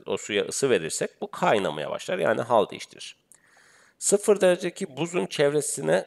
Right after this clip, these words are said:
ısı vermesi. Şimdi sıfır derecede buz. Evet, donma noktasında veya tam erime noktası. Erime noktasıyla donma noktası aynı. Ama bu ne? Buz. Yani katı. Hal değiştirmesi için ne yapması lazım bunun?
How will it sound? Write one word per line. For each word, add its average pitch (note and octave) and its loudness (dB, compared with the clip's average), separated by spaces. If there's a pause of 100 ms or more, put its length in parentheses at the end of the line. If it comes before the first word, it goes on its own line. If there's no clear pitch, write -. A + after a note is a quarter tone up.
ısı - 0
vermesi. E2 2
Şimdi B2+ -6
sıfır - -4
derecede C#3+ 2
buz. B2 -4
Evet, A#2+ 0
donma A#2+ 4
noktasında - -2
veya A2 4
tam - -2
erime G2+ 2
noktası. E2+ -6
Erime F2+ -4
noktasıyla G#2 -6
donma F#2 0
noktası - -4
aynı. G#2+ 2
Ama C#3 2
bu E3+ -2
ne? F3 -2 (120)
Buz. - -2
Yani G2 0
katı. - 0 (340)
Hal D3 6
değiştirmesi D#3 -6
için E3 -8
ne F3+ 0
yapması - -4
lazım F2+ -2
bunun? C#3 -4